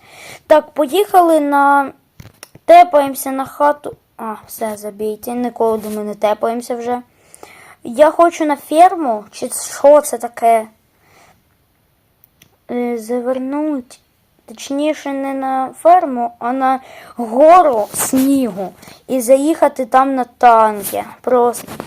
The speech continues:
Стоп. Я бистріше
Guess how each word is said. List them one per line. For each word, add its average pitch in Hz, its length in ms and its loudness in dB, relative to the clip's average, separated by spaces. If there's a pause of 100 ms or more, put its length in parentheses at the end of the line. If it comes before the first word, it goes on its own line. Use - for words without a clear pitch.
(1700)
Стоп. - 380 -10 (1800)
Я 254 260 -2
бистріше 277 600 -6